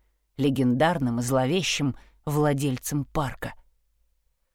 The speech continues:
То, что в прошлый раз питомцам удалось проникнуть в парк незамеченными, было скорее удачей. Брать с собой в парк личные вещи,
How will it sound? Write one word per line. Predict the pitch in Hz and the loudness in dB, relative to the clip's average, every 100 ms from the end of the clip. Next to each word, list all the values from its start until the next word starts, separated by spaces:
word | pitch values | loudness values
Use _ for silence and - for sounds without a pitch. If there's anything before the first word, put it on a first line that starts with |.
| _ _ | _ _
То, | - 254 | 2 2
что | - 233 | 2 0
в | - | 0
прошлый | 262 240 - 196 196 | 2 2 2 0 0
раз | 190 - | 0 -2
питомцам | 180 190 202 170 170 170 | -4 0 0 0 -2 0
удалось | 175 185 165 - | 2 2 0 -2
проникнуть | 160 175 196 - 160 151 | -2 0 0 -2 -4 -4
в | - | -4
парк | - 170 - | -2 -2 0
незамеченными, | 165 151 156 165 240 247 220 160 143 120 - _ _ _ _ - | -2 0 0 2 0 2 2 2 0 -4 -12 _ _ _ _ 0
было | 185 202 190 | 4 4 4
скорее | 202 - 226 214 180 196 | 0 2 2 4 2 0
удачей. | 214 170 156 - 143 - _ _ _ _ _ _ _ _ _ _ _ _ _ _ _ _ _ _ _ | 2 2 0 -2 -6 -10 _ _ _ _ _ _ _ _ _ _ _ _ _ _ _ _ _ _ _
Брать | 165 175 185 - | 2 4 4 0
с | |
собой | - 160 160 170 156 | -2 -2 0 0 -2
в | - | -4
парк | 202 175 135 143 | -2 -2 -2 -4
личные | 165 143 - 156 151 | -2 -2 -2 0 0
вещи, | 170 262 - - | 0 -2 -2 -4